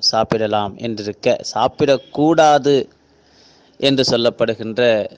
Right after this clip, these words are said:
சில பொருட்களும் அந்த ஆட்டுல இருக்குது. இப்போ மீன் வாங்குறோன்னு வைங்களேன், மீன்ல கூட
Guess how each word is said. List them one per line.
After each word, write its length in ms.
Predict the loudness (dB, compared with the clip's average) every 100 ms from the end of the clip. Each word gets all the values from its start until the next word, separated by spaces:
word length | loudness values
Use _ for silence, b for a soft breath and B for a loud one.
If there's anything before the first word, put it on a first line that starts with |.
| -10 -2
சில 160 | -2 0
பொருட்களும் 520 | -2 -2 -2 -2 -2
அந்த 120 | -2 0
ஆட்டுல 340 | 0 0 -2 -4
இருக்குது. 280 | -6 -16 -18 _ -16 -16 -18 _ _ B B B B B B B B B B _ b b b b b b _ -20
இப்போ 180 | -18 -14 -12 -8
மீன் 340 | -2 -2 0 0 0 0
வாங்குறோன்னு 400 | -2 0 -2 -2
வைங்களேன், 400 | -4 -2 -4 -4 -8 -8
மீன்ல 320 | -6 -4 -4
கூட 140 | -2